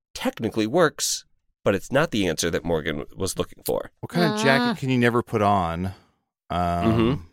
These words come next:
Speaker 2: a potato jacket.
Speaker 1: 'Cause I
Speaker 2: A
Speaker 1: think you
Speaker 2: jacket
Speaker 1: could put a
Speaker 2: potato.
Speaker 1: <laughs> jacket potato.
Speaker 2: That's what, that's what the Brits call baked potatoes. Jacket potato.
Speaker 1: Yeah. Give it an old jacket potato.
Speaker 3: Could I have a
Speaker 1: It's
Speaker 3: hint?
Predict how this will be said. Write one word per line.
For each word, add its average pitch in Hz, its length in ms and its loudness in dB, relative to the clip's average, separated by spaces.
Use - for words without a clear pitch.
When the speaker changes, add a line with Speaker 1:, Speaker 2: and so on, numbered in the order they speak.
Speaker 2:
a 90 80 -8
potato 95 380 -2
jacket. 78 220 -8
Speaker 1:
'Cause 226 100 4
I - 40 6
Speaker 2:
A - 40 0
Speaker 1:
think 131 180 0
you 131 80 -2
Speaker 2:
jacket - 60 -4
Speaker 1:
could - 80 -4
put - 100 4
a - 40 4
Speaker 2:
potato. 98 240 -2
Speaker 1:
<laughs> - 300 -6
jacket - 680 0
potato. - 100 0
Speaker 2:
That's 143 160 0
what, 170 200 0
that's 151 180 6
what 165 120 0
the 156 80 0
Brits 143 280 0
call 131 220 2
baked 127 220 -2
potatoes. - 580 -2
Jacket 143 260 2
potato. 104 200 0
Speaker 1:
Yeah. 90 160 4
Give 104 100 0
it 95 60 2
an 82 60 4
old 90 160 2
jacket 95 260 2
potato. 92 400 -2
Speaker 3:
Could 294 80 -6
I - 20 4
have 339 120 0
a 349 40 4
Speaker 1:
It's 247 120 2
Speaker 3:
hint? 247 220 -8